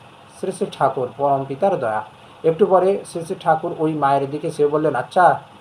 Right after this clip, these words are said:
এ কেমন? তুই রোগে ভুগছিস, সেখানে গিয়েও তোর ঠাকুর ভিক্ষের জন্য হাত পাচ্ছে?" "উক্ত মা আমাদের বাঁচাবার জন্যই তো চান।" শ্রী শ্রী ঠাকুর, কি জানি তোরা কি কোষ,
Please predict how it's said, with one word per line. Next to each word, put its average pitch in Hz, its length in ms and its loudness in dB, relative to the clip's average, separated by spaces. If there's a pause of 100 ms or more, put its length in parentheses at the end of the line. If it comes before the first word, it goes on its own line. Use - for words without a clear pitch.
এ 165 220 -4
কেমন? 185 240 2 (560)
তুই 175 180 0
রোগে 160 440 -2 (400)
ভুগছিস, 165 520 0 (360)
সেখানে 180 500 0
গিয়েও 175 540 0
তোর 165 280 -4
ঠাকুর 160 340 0 (340)
ভিক্ষের 147 400 -4
জন্য 165 220 -2
হাত 151 280 -2 (640)
পাচ্ছে?" 170 380 2 (520)
"উক্ত 160 180 -4
মা 147 240 0 (460)
আমাদের 170 400 4
বাঁচাবার 143 640 2
জন্যই 151 320 0
তো 180 140 -6
চান।" 120 280 0 (120)
শ্রী 160 120 -10
শ্রী 160 100 -10
ঠাকুর, 147 240 -4 (100)
কি 185 140 -6
জানি 185 360 2
তোরা 160 180 0
কি 160 200 -8 (540)
কোষ, 175 320 -2